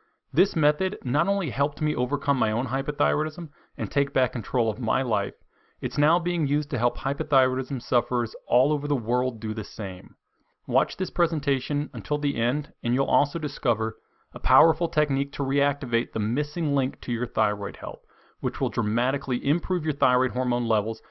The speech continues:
and put you back in control, so you no longer feel trapped in a condition that has taken over your life. Plus, this technique can be done right now in the comfort of your own home, without resorting to dangerous thyroid medications,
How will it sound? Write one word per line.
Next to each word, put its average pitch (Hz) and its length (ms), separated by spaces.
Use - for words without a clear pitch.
and 110 160
put - 240
you 165 80
back 123 320
in 113 140
control, 101 520
so - 140
you 139 140
no 156 200
longer 165 320
feel 156 220
trapped 101 480
in 139 140
a 147 60
condition 135 500
that 107 140
has 101 140
taken 135 360
over 117 220
your 110 180
life. 95 300
Plus, - 460
this 139 220
technique 160 440
can 143 120
be 143 80
done 117 260
right 123 240
now 147 260
in 127 140
the 117 80
comfort 143 380
of 135 100
your 123 180
own 123 120
home, 101 420
without 170 380
resorting 135 420
to 135 80
dangerous 120 440
thyroid 113 420
medications, 117 640